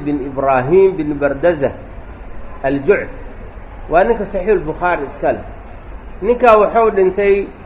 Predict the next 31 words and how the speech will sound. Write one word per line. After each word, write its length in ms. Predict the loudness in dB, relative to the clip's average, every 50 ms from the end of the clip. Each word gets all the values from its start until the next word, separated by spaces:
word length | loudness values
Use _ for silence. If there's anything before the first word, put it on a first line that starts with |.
| -16 -16 -16 -16 -18 -18 -18 -16
sagaashan, 720 | -6 -2 2 6 6 6 6 6 4 0 0 0 0 -2 -4 -8 -14 -16 -16 -16 -16 -16 -16 -10 -4
eh, 500 | 0 2 4 4 4 4 4 4 2 2 0 -2 -6 -14 -16 -16 -16 -16 -16 -16 -10 -6
boqol 320 | -4 0 4 6 6 6 6 4 2 2
iyo 480 | 2 4 4 4 4 4 4 2 0 -4 -8 -14 -16 -16 -14 -4
lix 160 | -2 0 0 0 -2
iyo 120 | -4 -4
sagaashankii 600 | -4 -4 -2 -2 -2 -2 -2 -4 -8 -8 -6 -6 -6
buu 140 | -6 -6
dhashay. 300 | -8 -10 -12 -14 -14 -14 -14 -16 -16 -16 -16 -18 -18 -18 -18 -18 -18 -18 -18 -18 -14 -8 -6
Boqol 300 | -6 -2 0 0 0 2 0
iyo 240 | 2 2 2 2 2 0 -4 -10 -16 -16 -18 -18 -18 -18 -16 -12 -4
lix 220 | 0 0 0 0 -2
iyo 140 | -4 -6 -6
sagaashankii. 640 | -4 -2 0 2 2 0 0 -4 -8 -8 -6 -6 -6
Ma-, 180 | -4 -4 -4
mase 200 | -4 -4 -4 -6 -6
wuxuu 200 | -4 -2 -2 -2
dhashay 240 | -2 -2 -2 -4
boqol 340 | -4 -4 -6 -4 -2 0 0 0
iyo 160 | 0 0 0 -2
afa-, 240 | -4 -6 -4 -6 -4
ah, 400 | -2 0 2 2 4 4 2 2 -2 -4 -10 -14 -16 -16 -16 -16 -16 -16 -14
wuxuu 220 | -6 -2 0 0
dhashay 240 | 0 0 -2 -4 -6
boqol 280 | -6 -4 0 2 2 4
iyo 140 | 2 2 0
afar 180 | 0 -4 -4 -4
iyo 100 | -6 -6
sagaashankii 560 | -6 -4 -4 -4 -4 -4 -6 -8 -8 -8 -10
buu 100 | -10 -10
dhashay. 280 | -10 -14 -16 -16 -18